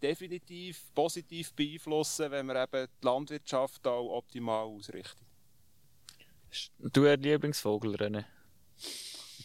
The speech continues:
Speaker 3: Ja, schon mit meinem eigenen Vogel genug zu kämpfen.
Speaker 2: Ja.
Speaker 3: Aber was, was, was bei mir immer wieder Freude macht, ich weiss nicht, aber ich habe an den Dornfalken recht Freude.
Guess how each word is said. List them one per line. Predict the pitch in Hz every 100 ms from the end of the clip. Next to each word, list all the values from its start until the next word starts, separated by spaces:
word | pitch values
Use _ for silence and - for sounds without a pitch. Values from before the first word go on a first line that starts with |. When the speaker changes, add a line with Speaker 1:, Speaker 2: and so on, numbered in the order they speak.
| - 117 - - - - -
Speaker 3:
Ja, | 110
schon | 98 110
mit | 113
meinem | 110 110
eigenen | 107 131 131 131
Vogel | 117 127 127 127
genug | 131 123 123 -
zu |
kämpfen. | - 117 110 - - -
Speaker 2:
Ja. | 104 110
Speaker 3:
Aber | 147 139 -
was, | 143 120 -
was, | 139 139 - - - -
was | 139
bei | 135
mir | 127 143 143
immer | 156 147
wieder | 139 -
Freude | - 127 175 143
macht, | 117 -
ich | -
weiss | 113 117 -
nicht, | 151 160
aber | 143
ich | 120
habe | 117
an | 113
den | 110
Dornfalken | 123 131 147 131 131 - 117
recht | 117 -
Freude. | 123 107 98